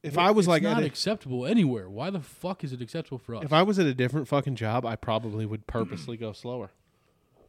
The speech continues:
Speaker 1: Just to fucking make you late because you fucking made me wait around on you.
Speaker 2: Yeah. I, I can't stand people that their priority.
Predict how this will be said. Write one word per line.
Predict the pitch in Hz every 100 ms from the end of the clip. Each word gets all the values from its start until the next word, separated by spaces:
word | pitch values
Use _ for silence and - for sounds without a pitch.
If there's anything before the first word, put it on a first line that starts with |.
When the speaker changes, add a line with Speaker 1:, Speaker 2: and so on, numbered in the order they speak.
| _ _ - 110 - _
Speaker 1:
Just | 147 160 -
to |
fucking | 127 - 135 131
make | 131 123
you | 143
late | 120 139 -
because | 117 120 110
you | 123
fucking | 117 135 123
made | 117 120 127
me | 127
wait | 120 120
around | 120 120
on | 120 120
you. | 151 - _ _ _ _
Speaker 2:
Yeah. | 107 101 95 - _ _ _ _ _ _ _ _ _ _ _ _ _ _ _ _
I, | 123 123 123
I | 120
can't | - 135
stand | - 120 110
people | 113 107 101 101
that | 101 _ _ _ _ _ _ _ -
their | 123 123 139 131 113 101 _ _ _ _ _ _ _ _ _ -
priority. | 104 90 90 85